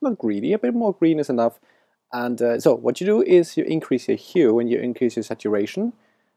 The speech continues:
And what that does for you is it shows you what colors you have currently selected.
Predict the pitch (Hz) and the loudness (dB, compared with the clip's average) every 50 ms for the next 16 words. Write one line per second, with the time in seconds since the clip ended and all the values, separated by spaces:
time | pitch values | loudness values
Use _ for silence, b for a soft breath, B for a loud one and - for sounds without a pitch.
0 | _ _ _ _ - 131 127 127 127 127 117 117 127 123 123 156 175 170 - 190 | _ _ _ _ -8 -6 -4 -4 -4 -2 0 2 0 4 4 4 2 4 4 2
1 | 196 - - - - - - 302 302 233 143 - 113 123 143 156 147 - 135 135 | 2 2 -4 -18 -8 0 2 4 4 4 4 2 2 0 0 0 -2 -2 -4 -8
2 | - - - 143 151 165 170 175 208 226 226 185 151 202 233 - - - - 175 | -8 -2 0 2 2 2 0 -2 -2 -2 -2 2 2 0 0 0 -10 -8 -4 0
3 | 170 170 160 - - 120 123 117 - - - 139 139 143 139 - 143 - - 127 | 0 0 0 0 -4 -4 -4 -8 -10 -4 -2 -2 -2 -2 -2 -6 -8 -4 -2 0
4 | 117 113 - - - - - | 0 0 -2 -6 -16 -18 -18